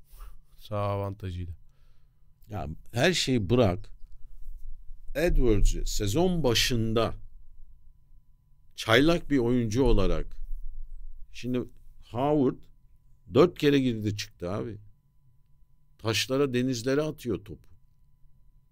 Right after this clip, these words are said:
Speaker 2: Ama biliyor ki ona ihtiyacı olacak. Hele playoff yaparsa.
Speaker 1: Biz ne dedik hatta ha-, e, Howard sakatlandı. Efes'in playoff yolu açılmış olabilir dedik bak biz bile.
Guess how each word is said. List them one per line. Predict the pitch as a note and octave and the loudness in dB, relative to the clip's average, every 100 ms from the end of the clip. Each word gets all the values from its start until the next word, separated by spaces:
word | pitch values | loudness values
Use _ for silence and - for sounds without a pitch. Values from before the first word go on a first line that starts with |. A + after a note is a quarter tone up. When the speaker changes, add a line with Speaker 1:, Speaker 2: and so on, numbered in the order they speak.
| - | -14
Speaker 2:
Ama | F#2 C3+ D#3+ - - - - - | -4 -2 -2 -4 -14 -20 -20 -12
biliyor | F2+ G2 F3+ A3+ | -2 4 6 6
ki | G3 | 6
ona | G3 F#3+ | 4 6
ihtiyacı | F#3 - E3+ E3 E3 F3 | 4 4 4 4 2 2
olacak. | D#3 D3+ C3+ F#3 - - - - - - - - - - - _ _ - | 2 0 0 -2 -4 -10 -16 -18 -20 -20 -20 -20 -20 -20 -20 _ _ -2
Hele | C#3+ D#3 | 0 2
playoff | B2+ D3 D3+ D3 | 2 2 2 2
yaparsa. | C#3+ B2+ C#3 C3+ - F#2+ D2 - - | -2 -4 -4 -4 -4 -8 -12 -16 -8
Speaker 1:
Biz | C3 C3 | -4 2
ne | |
dedik | D#3 D3 C3 B2 | 4 4 2 0
hatta | A#2+ B2+ | 0 0
ha-, | A#2+ B2 - B2+ | 2 0 -2 -2
e, | A2+ A2+ | 2 4
Howard | G#2 A2+ A#2+ A2 | 4 6 4 2
sakatlandı. | - A2+ A#2 - A#2 A2+ A#2 D3+ | 0 -2 -2 -4 -4 -2 -2 -4
Efes'in | - A#2+ B2+ C#3+ | -4 -4 -2 -4
playoff | C3 C#3+ C#3 | 0 2 2
yolu | C#3+ C#3 | 2 0
açılmış | C3+ - C#3+ C#3+ | 0 0 -2 0
olabilir | C#3+ C#3 C3+ C3+ C#3+ B2 | 2 2 2 4 2 2
dedik | G2+ G2+ - | -2 -4 -8
bak | F#2 - | -10 -4
biz | A2 A2 G2+ | -2 0 -2
bile. | F#2+ E2+ | -4 -4